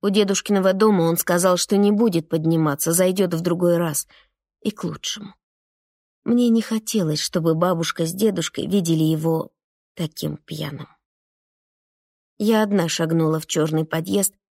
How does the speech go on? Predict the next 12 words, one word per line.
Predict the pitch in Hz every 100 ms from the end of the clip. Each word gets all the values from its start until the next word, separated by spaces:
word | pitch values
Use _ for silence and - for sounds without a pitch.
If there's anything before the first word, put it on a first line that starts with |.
| _
и | -
обернулась | 196 180 196 226 214 175
посмотреть | - 160 170 160 165 156
на | 156 147
папу. | 151 147 - 160 _ _ _ _ _ _ _ _ _
Шатаясь, | - - 214 - 208 175 202
он | 190
стоял | - 202 196 208 196
на | 190
том | 180 196 180
же | 180 175
месте. | 165 165 - -